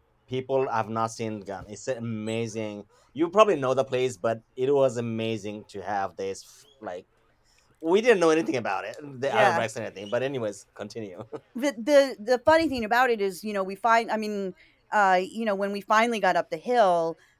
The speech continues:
Speaker 2: uh, nothing
Speaker 1: And there's a
Speaker 2: seemed,
Speaker 1: fence.
Speaker 2: nothing seemed open. Uh, and we were like, "Oh my God, did we
Speaker 1: <laughs>
Speaker 2: just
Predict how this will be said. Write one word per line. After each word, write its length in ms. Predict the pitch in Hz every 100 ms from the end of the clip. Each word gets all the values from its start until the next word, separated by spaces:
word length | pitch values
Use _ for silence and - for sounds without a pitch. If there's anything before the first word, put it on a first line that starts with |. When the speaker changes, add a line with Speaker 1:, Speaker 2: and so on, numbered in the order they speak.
| -
Speaker 2:
uh, 240 | 185 175 165
nothing 580 | 190 208 220 233 202 180
Speaker 1:
And 80 | 226
there's 100 | 180
a 60 |
Speaker 2:
seemed, 120 | 170 196
Speaker 1:
fence. 140 | 185
Speaker 2:
nothing 520 | 190 202 233 240 208 185
seemed 380 | - 180 175 -
open. 640 | 196 202 185 - 156 - 175 _ _ -
Uh, 220 | 185 185
and 100 | 196
we 80 | 208
were 80 | 196
like, 160 | 185 -
"Oh 140 | 220 220
my 220 | 190 185
God, 340 | 196 190 190
did 140 | 185 180
we 160 | 196
Speaker 1:
<laughs> 0 |
Speaker 2:
just 320 | 160 208 -